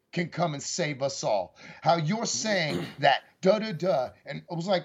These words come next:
"Whoa, whoa, whoa." It wasn't even about that.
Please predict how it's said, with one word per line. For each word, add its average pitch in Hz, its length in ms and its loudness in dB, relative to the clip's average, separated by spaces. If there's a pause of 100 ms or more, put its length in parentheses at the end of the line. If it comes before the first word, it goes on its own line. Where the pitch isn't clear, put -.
"Whoa, 247 380 8
whoa, 214 380 4
whoa." 208 400 -2
It 185 420 -4 (100)
wasn't 185 600 -4
even 180 360 0 (100)
about 160 760 0 (140)
that. 107 280 4